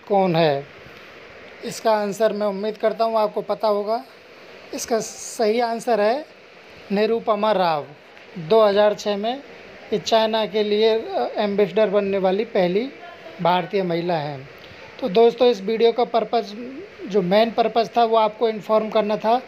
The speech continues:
कि मेरे जो कंप्यूटर में एक setting ख़राब हुई पड़ी थी, जिससे आपको notification नहीं जा पा रहे। तो please channel पे जाके आप playlist पे जाएं और playlist पे जाके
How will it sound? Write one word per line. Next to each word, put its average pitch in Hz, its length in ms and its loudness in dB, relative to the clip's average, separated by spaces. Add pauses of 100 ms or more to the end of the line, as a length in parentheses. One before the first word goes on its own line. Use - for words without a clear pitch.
(440)
कि 254 420 -2 (360)
मेरे 214 260 4
जो 214 140 0
कंप्यूटर 214 480 -2
में 240 220 -2
एक 254 160 -2
setting 220 400 0
ख़राब 208 320 4
हुई 185 180 0
पड़ी 196 300 -2
थी, 233 140 -6
जिससे 202 300 -4
आपको 202 280 2
notification 190 720 -4
नहीं 220 240 -2
जा 180 120 2
पा 165 180 0
रहे। 147 180 -4 (500)
तो 226 60 4
please 240 320 0
channel 233 360 4
पे 214 140 0
जाके 220 360 2
आप 233 220 0
playlist 220 440 0
पे 220 180 2
जाएं 214 180 4
और 240 120 2
playlist 214 520 -2
पे 233 100 2
जाके 196 360 2